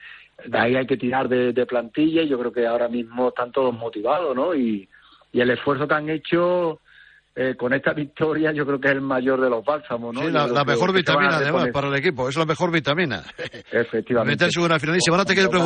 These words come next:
Speaker 2: preguntar,
Speaker 1: gana
Speaker 2: te quiero preguntar a ti como entrenador, Jiménez, vamos a ver,
Speaker 1: Sí.
Speaker 2: dos zorros en los banquillos, Mendilibar y
Speaker 1: Sí.
Speaker 2: Mourinho. ¿Qué va a pasar en Budapest?
Speaker 1: Bueno, pues no sé, la verdad que, que es un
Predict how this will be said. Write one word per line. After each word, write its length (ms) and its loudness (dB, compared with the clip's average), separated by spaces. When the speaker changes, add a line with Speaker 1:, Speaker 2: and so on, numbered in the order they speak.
Speaker 2:
preguntar, 180 0
Speaker 1:
gana 120 -6
Speaker 2:
te 80 -8
quiero 160 2
preguntar 300 2
a 60 0
ti 100 -2
como 160 0
entrenador, 440 -2
Jiménez, 320 -2
vamos 240 0
a 60 -2
ver, 120 -6
Speaker 1:
Sí. 80 -10
Speaker 2:
dos 260 0
zorros 540 -4
en 100 -4
los 100 0
banquillos, 560 -8
Mendilibar 500 0
y 40 2
Speaker 1:
Sí. 60 0
Speaker 2:
Mourinho. 420 -2
¿Qué 120 -4
va 120 0
a 20 0
pasar 320 -4
en 300 -6
Budapest? 560 -6
Speaker 1:
Bueno, 380 0
pues 160 -8
no 160 -6
sé, 160 -6
la 100 -6
verdad 320 -4
que, 240 -12
que 120 -8
es 40 -6
un 260 -8